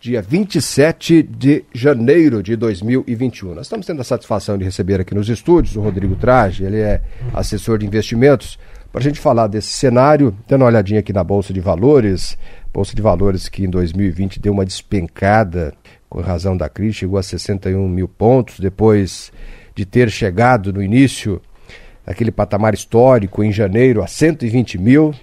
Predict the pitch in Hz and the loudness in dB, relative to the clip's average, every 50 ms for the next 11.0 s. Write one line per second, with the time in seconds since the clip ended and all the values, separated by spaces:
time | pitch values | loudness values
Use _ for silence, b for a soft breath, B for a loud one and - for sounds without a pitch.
0 | - - 101 95 - 117 123 127 120 104 95 117 131 120 127 127 101 - - - | -10 -10 -10 -6 -2 2 2 2 2 2 2 2 2 4 4 2 2 2 2 2
1 | 143 156 143 - - 123 113 139 139 110 - 110 98 90 107 120 131 131 - - | 4 4 4 4 2 2 4 4 4 4 2 0 2 4 4 4 2 2 -2 -4
2 | - 131 110 - - - 151 170 151 - 127 123 120 123 139 127 110 110 123 123 | -4 -4 -4 -4 0 2 2 2 2 0 0 2 2 4 4 2 2 2 2 2
3 | 104 - - 113 123 123 - - - 156 156 - - 135 117 101 107 127 139 135 | 0 0 0 0 0 0 0 0 0 0 0 2 2 2 2 2 4 4 4 4
4 | 120 113 95 95 104 113 123 131 - - - - 123 117 - 120 110 123 127 117 | 4 2 0 2 2 4 4 2 0 -2 -4 -4 -4 -4 -4 -2 2 2 2 2
5 | 95 95 104 113 135 131 - 127 113 - 120 113 107 - - 123 127 123 127 120 | 2 2 2 2 2 2 0 -4 -4 -2 -2 -2 -2 0 2 2 2 4 4 2
6 | 113 113 110 117 113 104 90 - - 123 135 147 139 B B B B B B B | 2 2 2 2 2 2 2 2 4 6 6 6 4 B B B B B B B
7 | B B B B B B - - 104 104 123 127 110 110 113 110 98 - - 127 | B B B B B B -8 -6 -2 2 2 2 4 4 4 4 2 0 -2 -2
8 | 120 123 117 95 110 110 101 - - 117 107 - 107 107 101 95 - - 135 147 | -2 -2 -4 -4 -4 -4 -6 -6 -6 -8 -6 -2 -2 -2 -2 -2 0 0 0 2
9 | - - - 147 160 175 170 180 185 175 123 117 113 - - 110 107 104 92 101 | 2 2 2 2 2 2 0 0 2 2 2 2 0 0 0 2 2 2 2 0
10 | 101 92 - - - 107 98 - 104 98 92 90 101 131 165 160 143 120 - - | -2 -4 -6 -6 -6 -6 -6 -6 -6 -6 -6 -2 0 2 4 4 4 2 0 -6